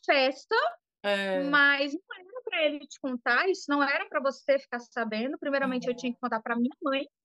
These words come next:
Speaker 2: É.
Speaker 1: não pra você".
Speaker 2: Hum.
Speaker 1: "Mas eu peço que você não fale nada pra ninguém,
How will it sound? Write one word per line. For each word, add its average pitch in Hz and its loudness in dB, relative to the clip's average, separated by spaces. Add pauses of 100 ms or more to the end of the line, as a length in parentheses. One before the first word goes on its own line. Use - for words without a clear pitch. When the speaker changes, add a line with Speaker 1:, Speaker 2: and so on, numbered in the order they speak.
(240)
Speaker 2:
É. 175 -8
Speaker 1:
não 247 4
pra 262 0
você". 214 -8 (460)
Speaker 2:
Hum. 170 -12 (260)
Speaker 1:
"Mas 277 4
eu - 6
peço 320 0
que 320 -10
você 311 0
não 320 -6
fale 302 2
nada 269 0
pra 269 -6
ninguém, 294 -2